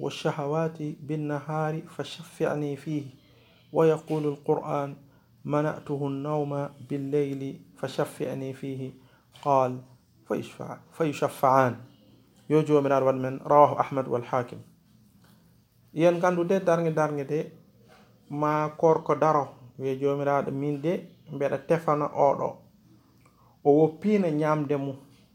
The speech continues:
O woppina kadi mbiyen mbelam maaji aduna fof sababu nde min wadde mbeɗa ma tefono. Comme no Alqur'an kadi tefanata o mo ganda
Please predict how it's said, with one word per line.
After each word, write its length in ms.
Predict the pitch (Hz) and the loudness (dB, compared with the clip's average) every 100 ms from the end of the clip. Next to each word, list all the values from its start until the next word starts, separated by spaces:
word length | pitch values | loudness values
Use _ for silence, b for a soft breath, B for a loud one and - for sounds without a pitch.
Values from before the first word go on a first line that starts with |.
| _ _ _ _ _ _ _ - | _ _ _ _ _ _ _ -2
O 40 | |
woppina 680 | 147 147 147 - 180 165 151 | 0 2 0 -2 0 0 0
kadi 320 | 147 139 139 | 0 -2 -2
mbiyen 580 | 139 139 139 139 131 - b b b - | -6 -4 -4 -6 -12 -18 b b b -12
mbelam 360 | 135 147 143 135 | 0 2 2 -2
maaji 380 | 139 135 120 123 | -2 -2 -2 -6
aduna 320 | 135 131 127 | -6 -4 -6
fof 220 | 127 156 | -6 -8
sababu 540 | - 143 131 131 123 127 | -4 -2 2 2 0 -4
nde 140 | 127 | -6
min 300 | 123 120 120 - | -6 -8 -10 -12
wadde 340 | 127 127 120 127 | -6 -6 -4 -6
mbeɗa 280 | 127 123 123 | -4 -6 -8
ma 100 | 123 | -10
tefono. 440 | - 131 117 117 - | -10 -10 -10 -10 -6
Comme 200 | - 185 | 0 0
no 60 | 151 | 2
Alqur'an 640 | 135 135 139 131 127 127 | -2 -2 -2 -2 -2 -4
kadi 240 | 127 123 120 | -2 -4 -4
tefanata 480 | 127 123 123 123 - | -6 -4 -6 -4 -4
o 140 | 123 | -4
mo 100 | 123 | -4
ganda 380 | 120 123 127 | -4 -6 -8